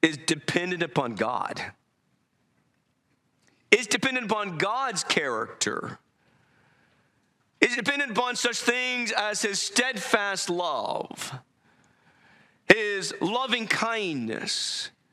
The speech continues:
his covenant faithfulness. That's what's going to cause this promise to be fulfilled one day. And David is going to be part of that fulfillment.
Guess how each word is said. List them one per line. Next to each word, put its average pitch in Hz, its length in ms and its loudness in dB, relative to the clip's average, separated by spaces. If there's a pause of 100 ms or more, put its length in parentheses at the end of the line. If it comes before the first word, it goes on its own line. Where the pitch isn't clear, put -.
(460)
his 208 200 4
covenant 269 680 0
faithfulness. - 1120 -2 (640)
That's 302 440 0
what's 226 140 -2
going 190 800 -2 (220)
to 175 80 4
cause 214 580 0 (200)
this 285 280 -2
promise 185 880 0 (960)
to 196 140 2
be 175 320 -2
fulfilled 135 800 0
one 113 340 -2
day. - 500 -6 (880)
And 285 160 6
David 269 360 2
is 233 100 0
going 240 220 0
to 226 40 -4
be 196 120 0
part 294 340 2
of 165 200 -2
that 135 360 -2 (300)
fulfillment. 151 1040 -2